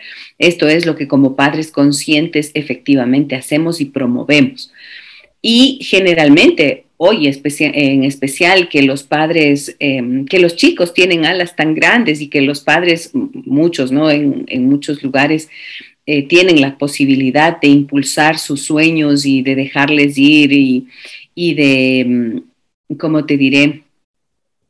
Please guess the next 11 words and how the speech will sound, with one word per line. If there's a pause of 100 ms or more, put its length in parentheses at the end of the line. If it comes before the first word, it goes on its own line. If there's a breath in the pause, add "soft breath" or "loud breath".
(460)
Mm,
no
sé,
pues,
de
buscarles
las
mejores
oportunidades,
y
eso